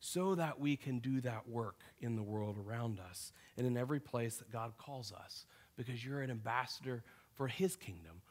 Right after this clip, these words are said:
wherever you go. And if we do that,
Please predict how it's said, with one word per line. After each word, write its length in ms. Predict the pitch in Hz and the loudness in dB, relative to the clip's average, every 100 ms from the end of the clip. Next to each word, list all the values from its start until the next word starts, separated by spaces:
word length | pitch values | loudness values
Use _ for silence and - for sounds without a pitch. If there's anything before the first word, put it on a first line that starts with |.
| - - | -20 -6
wherever 400 | 123 127 120 117 | -2 2 2 4
you 160 | 113 | 2
go. 320 | 107 101 90 - _ _ _ _ _ - - - - | 0 -2 -4 -12 _ _ _ _ _ -20 -20 -20 2
And 180 | 156 156 | 4 4
if 220 | 185 208 196 | 4 0 0
we 160 | 202 | 0
do 260 | 151 196 185 | 2 2 0
that, 320 | 95 101 | -2 -6